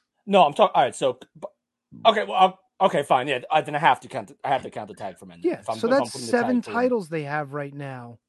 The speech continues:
Speaker 2: that
Speaker 1: So
Speaker 2: are recognized in the
Speaker 1: is
Speaker 2: N W A.
Speaker 1: eight, all right, so is eight really that much more overkill than seven?
Speaker 2: Kev,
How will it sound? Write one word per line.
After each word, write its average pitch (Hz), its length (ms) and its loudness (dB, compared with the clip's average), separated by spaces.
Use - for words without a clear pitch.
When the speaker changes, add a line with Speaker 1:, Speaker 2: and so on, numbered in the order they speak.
Speaker 2:
that 165 140 0
Speaker 1:
So 175 100 4
Speaker 2:
are 196 40 6
recognized 151 720 -6
in 160 140 -8
the 156 80 -4
Speaker 1:
is 180 160 0
Speaker 2:
N 156 80 -2
W 214 220 0
A. 127 100 -4
Speaker 1:
eight, 113 60 -18
all 180 120 6
right, 143 140 2
so 156 420 -2
is 170 180 -6
eight 180 320 2
really 156 640 0
that 156 420 6
much 151 380 -6
more 147 320 -2
overkill 143 540 -4
than 135 120 -10
seven? 139 440 -8
Speaker 2:
Kev, 190 460 6